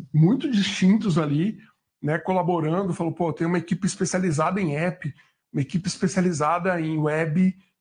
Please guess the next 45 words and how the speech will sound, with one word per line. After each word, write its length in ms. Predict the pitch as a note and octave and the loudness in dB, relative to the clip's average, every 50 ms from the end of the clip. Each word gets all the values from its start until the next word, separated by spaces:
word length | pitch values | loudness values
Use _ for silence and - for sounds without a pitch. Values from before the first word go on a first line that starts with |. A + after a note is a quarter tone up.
| _ | _
né? 320 | - C3+ C#3+ D#3 E3+ F#3+ - _ _ _ _ _ _ _ _ _ - | -4 -2 -2 -2 -2 -4 -6 _ _ _ _ _ _ _ _ _ -4
E 320 | D#3 D3+ D3+ C#3+ C#3+ C3+ C#3 | 0 0 2 2 2 0 0
o 120 | D3+ - | 0 0
back-end 600 | C#3+ C#3 F#3+ F#3+ F#3+ - - G3 G3+ A3+ A3 G#3+ G#3+ | 2 4 2 2 2 2 2 2 2 2 0 0 2
dos 220 | F3+ G#3 G3 E3 | 2 4 4 4
dois 280 | D3 G3 G#3+ A#3 G3+ G3+ | 4 4 2 2 0 -2
aqui 260 | F#3+ F#3+ - G#3 A3 | -4 -4 -2 0 0
é 40 | G#3+ | 0
igual, 500 | G#3 F3+ D3+ F3+ F#3 F3+ F#3 F#3+ G3+ G#3 | 0 0 0 0 2 2 2 2 0 0
eu 60 | G3 | -2
tenho 160 | G3 - F3+ | -4 -4 -4
um 40 | E3+ | -4
B 80 | D#3 F3+ | -2 -2
F 220 | F3+ F3+ - - | -2 -4 -4 -4
F 420 | E3+ E3 E3+ - - - E3+ D#3+ - | -4 -4 -4 -6 -8 -8 -8 -8 -8
comum 540 | _ - G3+ G3 E3+ D#3 E3 F3+ G3+ G#3+ F#3+ | _ -4 -2 -2 0 0 -2 -2 -2 -2 -2
ali 120 | D#3+ D#3+ - | -2 -4 -4
pro, 300 | - - - C#3 C3+ - - _ _ _ _ _ _ _ - | -6 -6 -8 -8 -8 -8 -12 _ _ _ _ _ _ _ -2
tanto 200 | E3+ F3 E3+ - | 0 0 0 0
pra 140 | - E3+ D#3+ | -2 0 0
um 100 | E3+ B3 | 0 0
como 280 | - - E3 D#3 C#3 | 0 0 -2 -2 -2
pro 160 | - D#3+ D3+ | -2 -2 0
outro, 340 | C#3+ D3+ E3 F#3 F#3+ - - - | 0 2 0 0 -2 -4 -8 -4
ou 180 | - G3 A3 A#3 | -2 0 0 2
não, 260 | F3+ E3 F#3+ G#3+ A3 | 0 0 0 -2 -2
posso 280 | G3+ A3 C3+ C#3+ - - | -4 -6 -8 -8 -8 -8
ser, 320 | - - - E3 E3 D#3+ | -8 -4 -2 -2 -2 0
pode 180 | - D#3 C3 - | -2 -4 -2 0
ser 140 | - E3+ E3 | -2 -2 -2
que 80 | - | 0
seja 180 | - D#3+ C#3+ D3+ | -2 0 0 0
específico, 640 | - - - F3 - - - F#3+ F#3+ F#3+ - - _ - - - _ - - - _ _ - | -2 0 0 -2 0 4 4 4 4 4 0 -10 _ -20 -20 -20 _ -20 -20 -20 _ _ -2
mas 140 | E3 E3 E3 | -2 -2 -2
por 200 | - - A3 G#3 | 2 0 0 2
trás 320 | G#3 G3+ G3 G#3 A3 G3+ | 4 2 2 2 2 0
a 20 | G#3+ | -2
camada 340 | - G#3 F#3+ F#3 F#3 F3+ | -2 0 0 0 0 0
de 140 | F#3 E3 F3 | 0 0 2
microserviços 920 | F3+ F3+ F3 - F3 - - F#3+ D#3+ C3 B2+ D3+ F3 F#3 F#3+ - D3+ C3 | 0 0 2 0 -2 0 2 0 2 2 2 2 2 2 2 0 0 0
ali, 240 | D#3 C#3 C#3 D3 D#3+ | 0 0 2 2 0
de 120 | D3+ C3+ | 0 0
bets, 460 | C3 A2+ C3+ C#3+ D3+ E3+ D3+ - - D3 | 0 0 0 0 0 -2 -4 -4 -6 -8
et 120 | C3+ - | -8 -8
cetera, 420 | - - D3 D#3 E3 - F#3+ F#3 | -4 -4 -2 -2 -2 -4 -6 -8